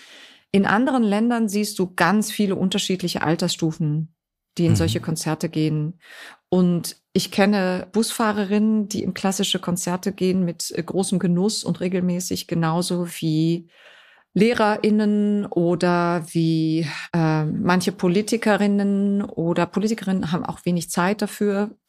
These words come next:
Speaker 1: Weißt du, also es ist wirklich total
Speaker 2: Mhm.
Speaker 1: gemischt. Ich glaub, das
Speaker 2: Mhm.
Speaker 1: kann man nicht so pauschalisieren.
Speaker 2: Die Jugend und klassische Musik, siehst du das auch nicht als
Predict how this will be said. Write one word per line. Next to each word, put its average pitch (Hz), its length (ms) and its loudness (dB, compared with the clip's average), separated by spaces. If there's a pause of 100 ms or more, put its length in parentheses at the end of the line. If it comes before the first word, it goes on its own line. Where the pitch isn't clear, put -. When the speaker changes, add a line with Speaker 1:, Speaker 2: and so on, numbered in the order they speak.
Speaker 1:
Weißt 185 160 0
du, - 80 -2
also 180 140 2
es 180 80 -2
ist 190 160 -2
wirklich 202 240 -2
total 156 360 2
Speaker 2:
Mhm. 160 60 0
Speaker 1:
gemischt. 156 600 -2
Ich - 80 -16
glaub, 170 140 -2
das 110 140 4
Speaker 2:
Mhm. 98 40 2
Speaker 1:
kann 185 120 2
man 180 180 2
nicht 180 160 -2
so 165 480 -2 (300)
pauschalisieren. 170 840 -4 (220)
Speaker 2:
Die 123 520 -2 (220)
Jugend 165 1080 -2 (100)
und 143 260 -2
klassische 143 540 -2
Musik, 143 760 -6 (120)
siehst - 420 -6
du 143 60 -4
das - 680 -6
auch 143 640 -2
nicht 135 460 -2
als - 640 -6